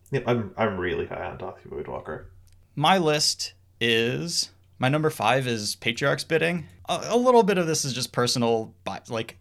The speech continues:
Speaker 2: my brother and I loved to play with this card when we were kids playing Magic.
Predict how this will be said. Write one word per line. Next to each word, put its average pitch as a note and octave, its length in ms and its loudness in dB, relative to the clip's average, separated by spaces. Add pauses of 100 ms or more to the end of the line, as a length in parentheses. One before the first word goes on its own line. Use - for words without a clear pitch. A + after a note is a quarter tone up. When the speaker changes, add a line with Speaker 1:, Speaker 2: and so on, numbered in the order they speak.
(100)
Speaker 2:
my A#2 180 -2
brother A#2 420 4
and A2+ 140 6
I A2 120 2
loved G#2 420 -6
to G#2+ 140 -4
play G2+ 260 -2
with G2+ 220 -6
this G#2+ 240 -4
card G2+ 360 2
when G2+ 200 -6
we G2 120 -4
were F#2 160 -10
kids F2+ 320 -8
playing E2+ 320 -10
Magic. - 480 -14